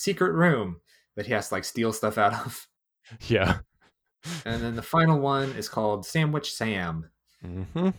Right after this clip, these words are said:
Speaker 1: And <laughs> this one is, is this one, whole one a song? I can't remember.
Speaker 2: I guess not exactly the whole thing, but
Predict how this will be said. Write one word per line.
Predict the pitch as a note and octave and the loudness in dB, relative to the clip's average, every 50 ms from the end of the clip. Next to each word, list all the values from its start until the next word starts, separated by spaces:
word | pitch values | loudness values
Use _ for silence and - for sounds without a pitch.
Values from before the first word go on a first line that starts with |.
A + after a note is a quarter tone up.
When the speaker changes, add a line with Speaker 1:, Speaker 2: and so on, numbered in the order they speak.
| - - | -4 -8
Speaker 1:
And | G#2+ A2+ A2 A2 A2 G#2+ A2+ A#2 A#2 A#2+ C3 | -6 -4 -2 -2 0 -2 -2 -2 -2 -2 -2
<laughs> | C3+ C#3 - - D3+ D#3 - - D#3 D3+ - _ _ _ - - - F#3 - D#3 - - - _ _ _ _ _ _ _ - | -2 -2 -4 -4 -6 -8 -4 -4 -4 -4 -4 _ _ _ -20 -18 -16 -16 -16 -16 -18 -20 -20 _ _ _ _ _ _ _ -14
this | - - | -8 -4
one | D3 C#3+ C#3 C3+ | -2 -2 0 0
is, | C3 B2+ B2 A#2 - | 0 0 -2 -2 -4
is | - B2 B2+ | -2 2 4
this | G#3+ G#3+ - | 2 4 4
one, | A3+ G#3 F3+ | 2 0 0
whole | - - F3 F#3 F3+ F3+ | 2 2 2 4 4 2
one | F#3 F#3+ F#3+ F#3 F#3 | 2 0 0 -2 -2
a | F3 E3 | -2 -2
song? | - - F#3 F#3 G3+ G#3 G#3 G3+ F3 - - | 0 2 2 2 0 -2 -6 -8 -10 -10 -12
I | C3+ C3 | -10 -6
can't | - D#3 E3 E3+ - _ | -4 -4 -4 -4 -8 _
remember. | - A#2+ A#2+ A#2 A2 G2+ F2 E2+ E2+ E2+ - _ _ _ - | -14 -10 -10 -8 -8 -6 -6 -6 -8 -8 -12 _ _ _ -16
Speaker 2:
I | D3+ | -10
guess | D3 A3 B3+ C4+ - - | -6 -6 -6 -6 -6 -6
not | A#2 A2 A2 A2 A#2 A#2+ A#2+ | -4 -2 0 0 0 0 0
exactly | A2+ G2 F#2+ G#2 F#2+ G2 G2 A2 G#2 | -2 -2 -2 -2 -2 -2 -2 -2 -2
the | G2 G2+ F#2 | -2 -2 -2
whole | - G#2 G#2+ G2+ | -2 -2 -2 -2
thing, | - - A#2+ A#2+ A#2+ A#2+ B2 A#2 - _ - | -2 -2 -2 -2 -4 -6 -8 -10 -14 _ -10
but | A2+ G2 G#2 G2 F#2 F2+ F2+ - | -4 0 0 2 2 0 -2 -4